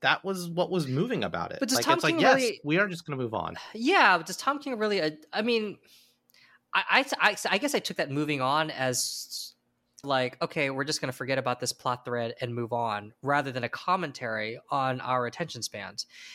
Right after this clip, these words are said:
Speaker 2: I, if, if Tom King, if that were intentional, I guess I feel like Tom King would have signaled it. Like, Ruthie would have been like, "What?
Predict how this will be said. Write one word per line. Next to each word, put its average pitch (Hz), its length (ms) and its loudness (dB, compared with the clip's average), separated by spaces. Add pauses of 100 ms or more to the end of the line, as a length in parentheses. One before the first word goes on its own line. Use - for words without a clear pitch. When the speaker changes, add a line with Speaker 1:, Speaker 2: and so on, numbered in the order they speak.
(420)
Speaker 2:
I, - 60 -2 (460)
if, 214 160 0
if 220 320 0
Tom 262 320 2
King, 202 380 0
if 151 100 -6
that 220 140 0
were 190 120 2
intentional, 143 640 -2
I 165 100 2
guess 170 260 -4
I 165 60 -2
feel 156 200 -4
like 131 120 -2
Tom 139 220 -4
King 135 160 -14
would 127 100 -4
have 117 80 -4
signaled 151 400 -2
it. 101 140 -8
Like, 113 180 -8 (600)
Ruthie 156 280 0
would 143 120 0
have 131 100 -2
been 127 160 -2
like, 120 260 -4 (800)
"What? 285 320 2